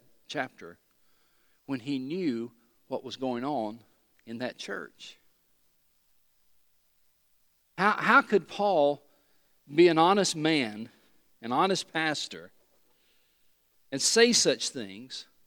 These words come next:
in the first half of the letter about carnal Corinth? Or maybe an even better question would be this one.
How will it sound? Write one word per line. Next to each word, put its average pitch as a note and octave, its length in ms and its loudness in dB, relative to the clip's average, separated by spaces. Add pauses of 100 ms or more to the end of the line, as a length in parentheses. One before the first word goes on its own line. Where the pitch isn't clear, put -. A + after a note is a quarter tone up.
(560)
in C3 80 -6
the C#3 60 -6
first A3+ 340 8
half F#3 200 2
of C#3 60 -4
the C3+ 80 2
letter C3+ 380 6
about C#3 320 2
carnal D3 540 0 (260)
Corinth? C#3+ 600 -4 (1120)
Or F#3+ 240 10
maybe A#3+ 320 6
an G#3+ 60 4
even F3+ 240 2
better A#3 240 8
question F3+ 340 2
would D3+ 100 -2
be D#3 100 4
this F#3+ 280 4
one. E2+ 140 -12